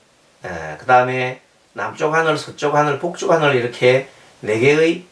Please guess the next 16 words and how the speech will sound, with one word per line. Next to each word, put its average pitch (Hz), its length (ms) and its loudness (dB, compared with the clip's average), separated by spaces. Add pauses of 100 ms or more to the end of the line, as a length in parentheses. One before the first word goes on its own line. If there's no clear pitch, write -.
(280)
예, - 100 -8
권력을 139 360 2
나눠가지고 - 600 2
각각의, 175 760 0 (480)
예, - 60 -12 (100)
일곱 269 400 -4 (260)
개의 160 460 2 (320)
그 - 180 -8
별자리 104 720 0
군을 120 280 0
만들어서 - 760 -4 (680)
그것을 156 460 2
지금 123 160 0
설명하고 302 560 0
있는 87 240 -4
겁니다. - 360 -12